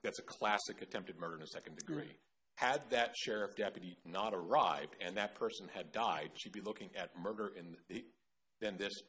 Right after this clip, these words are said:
Speaker 1: suspect would be looking at murder in the second degree, which is forty years. But yet, because the victim did not die, then they're looking at a ten-year discount if the judge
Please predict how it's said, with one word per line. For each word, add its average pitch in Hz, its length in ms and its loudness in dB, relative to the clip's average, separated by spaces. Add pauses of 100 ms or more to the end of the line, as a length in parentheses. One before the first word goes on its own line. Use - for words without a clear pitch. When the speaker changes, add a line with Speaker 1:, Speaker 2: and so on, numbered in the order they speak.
(140)
Speaker 1:
suspect 170 400 2
would 95 80 -8
be - 60 -4
looking - 240 -4
at 90 120 -4
murder 101 320 -2
in 92 80 -10
the 85 60 -6
second - 320 -2
degree, 80 200 -12
which 67 140 -12
is - 220 -12
forty 117 200 -2
years. - 360 -14
But 117 100 -4 (140)
yet, 156 320 6 (480)
because 131 440 0
the 120 80 -4 (300)
victim 131 380 -2 (200)
did 104 320 0
not 120 240 4 (200)
die, 95 260 -2 (640)
then 98 340 4 (100)
they're 110 120 -2
looking 107 320 -4
at 87 100 -4
a - 140 -6
ten-year 127 880 -6 (160)
discount 156 520 -4 (380)
if 147 380 2
the 113 60 -8
judge - 280 0